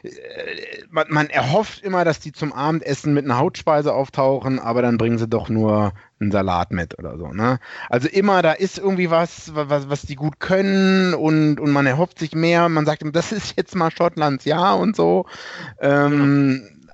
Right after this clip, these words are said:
aber es ist ja jetzt schon wieder, äh, also es war jetzt eine große vertane Chance, in Irland mal zu gewinnen, auch wirklich. Ähm, Avivas, äh,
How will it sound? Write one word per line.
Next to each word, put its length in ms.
aber 300
es 120
ist 120
ja 80
jetzt 300
schon 480
wieder, 560
äh, 560
also 200
es 100
war 120
jetzt 140
eine 100
große 300
vertane 400
Chance, 440
in 160
Irland 320
mal 140
zu 140
gewinnen, 400
auch 180
wirklich. 460
Ähm, 420
Avivas, 520
äh, 480